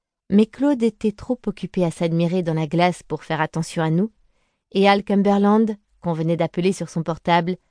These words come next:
s'esquivait dans son bureau pour discuter plus tranquillement. Je n'en doute pas. Jackson Hervaux ayant été tué par son rival,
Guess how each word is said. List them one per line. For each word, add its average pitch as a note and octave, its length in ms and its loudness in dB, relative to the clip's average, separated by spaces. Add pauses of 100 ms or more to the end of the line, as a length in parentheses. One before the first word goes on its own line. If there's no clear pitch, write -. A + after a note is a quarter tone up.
(320)
s'esquivait A#3+ 580 -2
dans F#3+ 120 -2
son E3+ 200 -4
bureau F3 320 0
pour D#3+ 200 -2
discuter D#3+ 460 -4
plus - 180 -6
tranquillement. D#3 540 -2 (1400)
Je A3 80 4
n'en G#3+ 100 10
doute F#3+ 220 0
pas. F3 180 -6 (1120)
Jackson A3 460 2
Hervaux A#3+ 400 4
ayant F#3 300 2
été E3+ 280 -2
tué G#3+ 240 0
par F3 160 -2
son - 140 -10
rival, F3+ 460 0